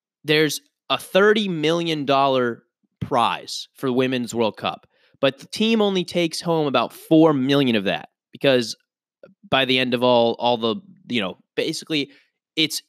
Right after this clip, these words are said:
it's economics. Y-, you can't take home the full amount. Y-, you have to pay off things that you paid for and stuff.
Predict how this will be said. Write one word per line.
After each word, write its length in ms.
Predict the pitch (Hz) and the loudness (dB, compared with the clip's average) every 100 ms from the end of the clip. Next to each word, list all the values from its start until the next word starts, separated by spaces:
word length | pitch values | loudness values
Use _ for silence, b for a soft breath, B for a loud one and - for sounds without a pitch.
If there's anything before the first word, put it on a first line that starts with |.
| _ _ - | _ _ -4
it's 160 | 143 - | -2 -2
economics. 680 | 135 - 107 87 71 - - | -6 -4 -8 -8 -10 -14 -14
Y-, 80 | - | -16
you 280 | 87 156 | -12 -8
can't 240 | 156 190 - | -2 -2 0
take 180 | 160 143 | -2 0
home 140 | 143 | -2
the 80 | 110 | -2
full 240 | - 127 | 0 2
amount. 400 | 101 135 107 110 | 2 0 0 -4
Y-, 140 | 113 - | -8 -10
you 200 | 131 147 | -2 0
have 180 | 147 - | 0 -2
to 80 | 123 | -6
pay 320 | - 165 175 | 0 2 4
off 340 | 147 156 - | 4 2 0
things 240 | 117 113 123 | -2 0 -2
that 100 | 123 | -4
you 100 | 120 | 0
paid 300 | 160 175 156 | 2 2 0
for 180 | 90 78 | -6 -8
and 100 | - | -8
stuff. 300 | - - | -10 -10